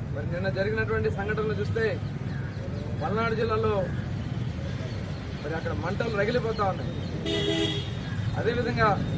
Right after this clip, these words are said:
తాడిపత్రి కానీ మరి సాక్షాత్తు పోలింగ్ ఏదైతే మన స్ట్రాంగ్ రూమ్ ఉంటుందో స్ట్రాంగ్ రూమ్ పక్కనే పులవర్తి నాని గారి మీద దాడి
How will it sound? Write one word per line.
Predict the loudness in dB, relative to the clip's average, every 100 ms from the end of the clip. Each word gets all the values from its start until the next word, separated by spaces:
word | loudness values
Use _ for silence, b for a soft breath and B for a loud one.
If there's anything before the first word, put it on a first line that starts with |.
| 0 -2 -2 0 0 0 0 2
తాడిపత్రి | 6 6 6 4 2 2
కానీ | 2 2 2 2 2 2 2 2 2 2 2 2 4 4 4 4 4 4 4
మరి | 4 4 4
సాక్షాత్తు | 6 8 6 6 6 6 6 6 6 4 4 4 4 4 4 4 2 4
పోలింగ్ | 4 4 4 4
ఏదైతే | 4 4 4 2
మన | 2 2
స్ట్రాంగ్ | 2 2 4
రూమ్ | 4 2
ఉంటుందో | 2 2 2
స్ట్రాంగ్ | 2 2 4
రూమ్ | 4 4
పక్కనే | 2 2 2 2 0 0 0 -2 -2 -2 -2 0 0
పులవర్తి | 2 2 2 0
నాని | 0 2 4
గారి | 4 2
మీద | 0 0 0
దాడి | 0